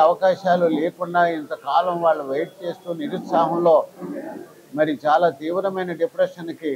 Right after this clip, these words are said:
నెట్టబడుతున్నారు. కాబట్టి వెంటనే డిఎస్సిని ప్రకటన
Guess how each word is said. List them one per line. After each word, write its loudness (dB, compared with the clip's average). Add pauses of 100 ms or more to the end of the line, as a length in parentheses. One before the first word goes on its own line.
(360)
నెట్టబడుతున్నారు. 0
కాబట్టి -2 (520)
వెంటనే 0
డిఎస్సిని 0 (420)
ప్రకటన 2